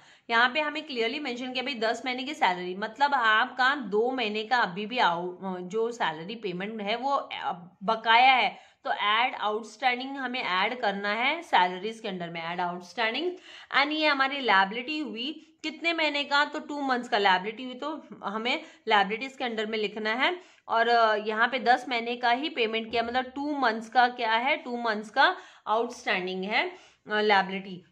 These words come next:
जो कि ऐड करोगे आउटस्टैंडिंग कर कर सैलरी के अंडर में, and लायबिलिटीज में आउटस्टैंडिंग सैलरी कर कर रिकॉर्ड करोगे। तो यहाँ पर हम सैलरीज कहाँ पर दिया है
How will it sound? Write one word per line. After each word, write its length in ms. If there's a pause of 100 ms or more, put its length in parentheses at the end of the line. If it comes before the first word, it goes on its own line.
(140)
जो 140
कि 160
ऐड 400
करोगे 320
आउटस्टैंडिंग 800
कर 140
कर 140
सैलरी 420
के 100
अंडर 260
में, 120
and 120
लायबिलिटीज 520
में 80
आउटस्टैंडिंग 480
सैलरी 380
कर 160
कर 160
रिकॉर्ड 340
करोगे। 260
तो 100
यहाँ 360
पर 100
हम 140
सैलरीज 520
कहाँ 200
पर 180
दिया 240
है 120